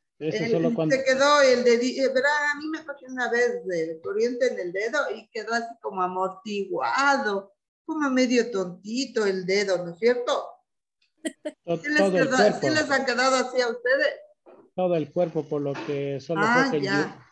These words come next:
Speaker 2: Sí,
Speaker 1: solo que
Speaker 2: sí, sí.
Speaker 1: solo llovió y pisé el cable de alta tensión y fue todo el
Speaker 2: Mm.
Speaker 1: cuerpo.
Speaker 2: Sí, sí, sí, sí. Entonces,
Speaker 1: Ese fue
Speaker 2: imagínense, cuando le cae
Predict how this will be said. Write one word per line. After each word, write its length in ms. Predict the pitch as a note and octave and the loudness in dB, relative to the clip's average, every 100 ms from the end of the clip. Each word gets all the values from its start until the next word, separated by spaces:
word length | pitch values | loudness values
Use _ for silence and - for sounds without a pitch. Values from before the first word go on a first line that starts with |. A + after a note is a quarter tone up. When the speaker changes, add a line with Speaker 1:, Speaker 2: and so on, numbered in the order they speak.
| _ _ | _ _
Speaker 2:
Sí, 280 | G3 F#3+ B3 | -8 -2 0
Speaker 1:
solo 200 | E3+ E3+ | 2 0
que 160 | E3+ E3 | 0 -2
Speaker 2:
sí, 160 | - - | -4 -10
sí. 100 | G3 | -6
Speaker 1:
solo 240 | F3+ F3 | -2 0
llovió 480 | E3+ D#3 D3+ E3+ F3+ | 2 2 2 2 2
y 200 | E3+ D3+ | 2 0
pisé 340 | D3 C#3+ D3 E3+ | -4 -8 -4 -4
el 160 | C#3 | -4
cable 320 | E3 D#3 D3 | -4 -2 -2
de 140 | C3+ C#3+ | -2 -4
alta 260 | D3 C#3+ | -6 -8
tensión 500 | C3 C3+ C3 E3 D3 | -8 -8 -4 -2 -2
y 400 | C3 A#2+ A2 G#2 G2 | -2 -4 -8 -12 -14
fue 220 | F3+ F#3 | -8 -4
todo 220 | A3+ C#4+ C3+ | 0 0 0
el 100 | G2 | -2
Speaker 2:
Mm. 40 | |
Speaker 1:
cuerpo. 240 | C#3+ A#2+ - - - - _ _ | -4 -6 -12 -16 -16 -18 _ _
Speaker 2:
Sí, 420 | - A3 D#4 F#4 - | -4 2 2 2 0
sí, 220 | C#4 C4 | -8 -6
sí, 260 | D4 C#4+ | -8 -8
sí. 340 | - C#4+ A#3+ - _ _ _ | -8 -6 -6 -10 _ _ _
Entonces, 420 | A#3+ B3 D4 C#4 | -4 2 2 0
Speaker 1:
Ese 60 | - | -2
fue 100 | E3+ | 0
Speaker 2:
imagínense, 1080 | C4 C4+ C4+ D#4 G4+ F#4 A3+ A#3+ G3+ F#3 - _ _ - | 2 2 2 2 2 2 0 -2 -2 -6 -14 _ _ -2
cuando 320 | B3 A#3 A#3 | 0 2 2
le 300 | A3+ A3+ - | 0 -2 -4
cae 840 | C4+ D#4+ D4 A#3+ A3 A3 A#3 A#3 | 0 2 4 4 2 0 -4 -6